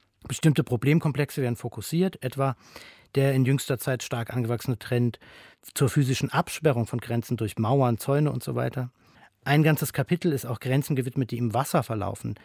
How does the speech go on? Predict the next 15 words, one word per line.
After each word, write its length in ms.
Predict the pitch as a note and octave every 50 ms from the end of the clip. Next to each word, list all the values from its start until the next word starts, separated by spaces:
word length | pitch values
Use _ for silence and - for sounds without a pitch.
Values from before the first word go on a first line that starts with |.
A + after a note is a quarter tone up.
| - _ -
Denn 280 | B2 A#2 A#2 G#2+ - _
das 220 | - B2 C3 - -
seien 240 | E3+ D3 C#3 C#3 B2+
die 120 | C#3+ C3+
Grenzen, 440 | - C3 C#3+ C#3+ D3 - - C3+ A#2
wo 140 | A#2+ G#2+ G#2+
heute 300 | C3 C3+ C3 - C3+ -
und 340 | - A#2+ A2+ G#2+ - -
in 180 | - - A#2+ A#2
nächster 300 | A#2+ B2 - - - G2+
Zukunft 400 | - - D3+ - D#3+ C3+ - -
noch 100 | B2 -
vieles 280 | - C#3+ A#2 A2+ - -
auszuhandeln 580 | A#2 B2 - - - G2+ G2 G#2+ - G#2 G2+
ist. 180 | G#2+ - -